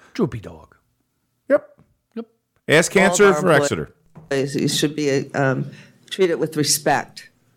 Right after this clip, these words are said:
Speaker 3: and dignity.
Speaker 2: Like calling someone an asshole, like Dave Vollmer did, or calling someone, uh, disgusting and an idiot?
Speaker 1: Yeah.
Speaker 2: Respect like that, Michelle?
Speaker 1: It's respectful.
Speaker 2: She is such a fat hypocrite. I can't stand, you know, like, in the beginning,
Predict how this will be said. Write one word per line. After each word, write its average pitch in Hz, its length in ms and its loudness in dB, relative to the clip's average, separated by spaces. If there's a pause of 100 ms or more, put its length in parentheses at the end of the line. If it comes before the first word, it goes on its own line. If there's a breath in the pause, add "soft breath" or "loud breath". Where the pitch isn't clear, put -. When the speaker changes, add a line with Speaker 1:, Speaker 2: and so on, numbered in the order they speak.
Speaker 3:
and 139 160 0
dignity. 131 600 0
Speaker 2:
Like 156 200 2
calling 220 320 6
someone 214 360 4
an 196 120 4
asshole, 196 680 4 (320 soft breath)
like 139 180 2
Dave 165 220 4
Vollmer 170 340 4
did, 185 220 4
or 156 100 4
calling 165 300 2
someone, 165 540 0
uh, 143 80 0 (240)
disgusting 160 720 0
and 127 100 -2
an 123 140 2
idiot? 175 580 2 (300)
Speaker 1:
Yeah. 196 240 -6 (180)
Speaker 2:
Respect 190 440 2
like 180 180 4
that, 180 220 4
Michelle? 208 220 2
Speaker 1:
It's - 200 -14
respectful. 220 320 -4
Speaker 2:
She 285 140 2
is 262 180 0
such 220 320 0
a 151 100 4
fat - 600 4
hypocrite. 160 480 -2
I - 80 -2
can't 233 260 0
stand, 190 340 0 (260 loud breath)
you 214 80 -10
know, 233 120 4
like, 220 240 0
in 214 80 0
the 202 60 2
beginning, 185 540 2